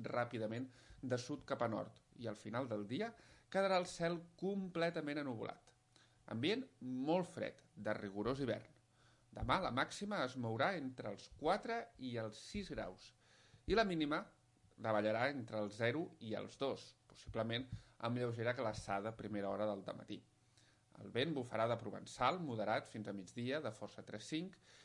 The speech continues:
i a la tarda anirà mancant cap a força dos quatre, al mateix temps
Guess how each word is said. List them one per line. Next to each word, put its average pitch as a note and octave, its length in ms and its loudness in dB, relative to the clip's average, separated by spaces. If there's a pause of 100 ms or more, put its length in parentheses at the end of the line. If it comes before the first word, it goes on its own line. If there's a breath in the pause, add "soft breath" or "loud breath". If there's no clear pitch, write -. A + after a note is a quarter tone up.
(160 loud breath)
i F#3 80 4
a G3 80 6
la G3 80 2
tarda D3+ 240 2
anirà C3 200 2
mancant A#2 520 -2
cap A#2 160 -6
a G#2+ 80 -2
força G#2+ 320 -6
dos A#2 320 0
quatre, G#2+ 340 2
al A2 140 -4
mateix G2+ 360 -8
temps G#2 280 -2